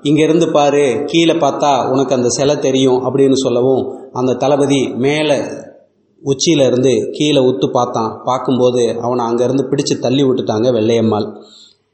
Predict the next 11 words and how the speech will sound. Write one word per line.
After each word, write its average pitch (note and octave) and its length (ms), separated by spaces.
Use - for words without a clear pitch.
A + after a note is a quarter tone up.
கீழே A3+ 280
இருந்த F3+ 240
படை F3+ 280
வீரர்கள் D3+ 580
மேல D#3+ 340
வந்தா C#3+ 480
தன்னோட C#3 340
கதி C#3 200
என்ன C#3 240
ஆகும் B2+ 440
அப்படின்றத C3 800